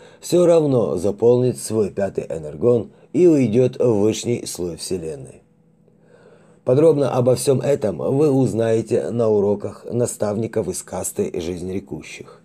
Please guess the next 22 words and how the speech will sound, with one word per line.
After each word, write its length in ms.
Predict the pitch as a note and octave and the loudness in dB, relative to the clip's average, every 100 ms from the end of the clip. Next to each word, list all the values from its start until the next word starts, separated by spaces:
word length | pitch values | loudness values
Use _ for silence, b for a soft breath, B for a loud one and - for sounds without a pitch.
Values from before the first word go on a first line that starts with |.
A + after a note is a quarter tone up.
| _ b b b b | _ b b b b
Наше 380 | A2 C#3 C3 C3+ | 0 0 2 2
же 140 | C3 | 2
занятие 600 | A#2 A#2+ A2+ G#2+ A2+ G2 | 4 2 2 0 0 -2
о 220 | D#2+ G2+ | 0 -2
другом, 520 | F2+ G#2+ G2 F2+ D2+ - _ _ | 0 -2 -2 -6 -8 -20 _ _
поэтому 560 | - A#2 A#2+ A2+ G#2 - | -2 0 2 2 0 -2
вернёмся 600 | - G#2+ C3 E3 C3+ A2+ | -2 0 2 2 0 -4
к 80 | - | -4
образам 480 | G#2 G2 A2 G#2 G2+ | -2 0 0 -2 -4
крови 480 | - F#2 F#2 E2 - _ | -8 -8 -6 -8 -12 _
каст. 480 | - C#2 - - - _ _ _ _ _ _ _ b b b | -16 -16 -18 -20 -20 _ _ _ _ _ _ _ b b b
Ас 240 | - D3 A#2+ | -6 -4 -2
Власожар 580 | C3 - G#2 G2+ G#2 - B | -2 -2 -2 -2 -4 -10 B
сверился 680 | - B2+ D#3 B2+ - F#2+ E2 | -10 -4 -2 -2 -4 -10 -10
с 120 | - | -10
положением 640 | - A#2+ A#2+ A#2 G2+ F2 | -6 -2 -2 -2 -6 -10
светила 580 | - F2+ E2+ A#2+ B2 A2+ - b b b b | -16 -18 -8 -4 -4 -6 -18 b b b b
и 60 | D#3+ | -4
направил 520 | D#3+ - A2+ F#2+ F#2 | -4 -2 -2 -4 -8
в 140 | E2 G2 | -8 -8
энергоконтур 640 | G2+ G2 G2 G2 F2 D2 | -6 -6 -8 -10 -14 -16
коня 420 | - G2 A#2 - | -12 -4 -4 -4